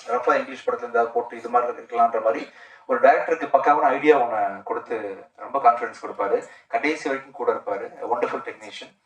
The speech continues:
Thank you so much, லியோ. நல்ல ஒரு ப்ராஜெக்ட் கொடுத்துருக்கீங்க. அது, அது பார்த்ததுக்கு, பார்த்து வாங்கினதுக்காக உங்க உழைப்பு தான், உங்க ட்ரீம் தான். ஒரு மூணு நாலு வருஷம் கஷ்டப்பட்டு ஒரு படத்தை கொண்டு வந்து என் கம்பெனி கொடுத்து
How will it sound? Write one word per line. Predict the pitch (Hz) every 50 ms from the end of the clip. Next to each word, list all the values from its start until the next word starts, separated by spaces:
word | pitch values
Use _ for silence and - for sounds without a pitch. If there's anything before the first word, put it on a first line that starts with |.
| _ _ _ _ _ _ -
Thank | - - -
you | -
so | - - -
much, | - - - - 302
லியோ. | 302 - - - - - _ _ _ _
நல்ல | 104 104 107 107
ஒரு | 107 101 101 98 98
ப்ராஜெக்ட் | 98 107 107 104 104 - -
கொடுத்துருக்கீங்க. | 104 92 98 104 101 98 98 - - - - _
அது, | - - - - -
அது | 113 113 120 117 -
பார்த்ததுக்கு, | 135 139 139 - 151 139 139 - - 135 127
பார்த்து | - - 135 139 - 165 147
வாங்கினதுக்காக | 131 135 143 151 147 139 143 139 139
உங்க | - - 127 113 -
உழைப்பு | - 117 113 113 - -
தான், | 107 - - - - _ _ _ _ _
உங்க | _ - 113
ட்ரீம் | 110 110 117 113 113 107
தான். | 107 107 - - -
ஒரு | - 117 101 -
மூணு | - 110 101
நாலு | 101 101
வருஷம் | 104 104 - - -
கஷ்டப்பட்டு | 104 98 - - - - - 92
ஒரு | - -
படத்தை | - - - - -
கொண்டு | - 98 98
வந்து | 98 - _ 127 -
என் | - 107 -
கம்பெனி | 107 - - - 104
கொடுத்து | - - 95 - _ _ _